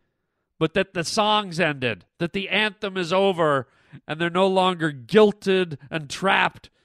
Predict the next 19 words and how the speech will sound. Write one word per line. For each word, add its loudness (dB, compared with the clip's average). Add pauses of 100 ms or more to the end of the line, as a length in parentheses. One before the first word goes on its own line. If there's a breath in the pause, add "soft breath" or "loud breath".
(200)
into -2 (260 soft breath)
the 0
communal -2
singing. -4
It's -10
like -2 (300 soft breath)
the 0
world's 2
largest, 0
worst 0 (100)
choir -2 (320)
ever. -2 (1400)
Ladies -4
and -18
gentlemen, -4
it's -8
the -6
Stinky -8
Philharmonic -4